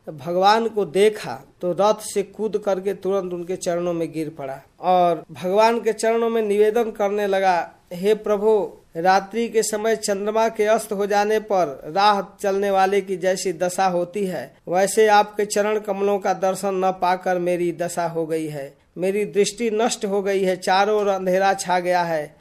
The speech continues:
मेरे हृदय में शांति नहीं है।" अभी दारुक इस प्रकार की बात कर ही रहा था कि ठीक उसी समय भगवान का वह गरुण ध्वज रथ पताका घोड़ों के साथ आकाश में उड़ गया।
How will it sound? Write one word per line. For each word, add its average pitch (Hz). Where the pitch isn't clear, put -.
मेरे 185
हृदय 185
में 202
शांति 190
नहीं 185
है।" 156
अभी 208
दारुक 233
इस 240
प्रकार 233
की 226
बात 220
कर 214
ही 226
रहा 214
था 190
कि 202
ठीक 254
उसी 247
समय 165
भगवान 220
का 233
वह 233
गरुण 214
ध्वज 190
रथ 233
पताका 233
घोड़ों 214
के 233
साथ 220
आकाश 202
में 190
उड़ 165
गया। 135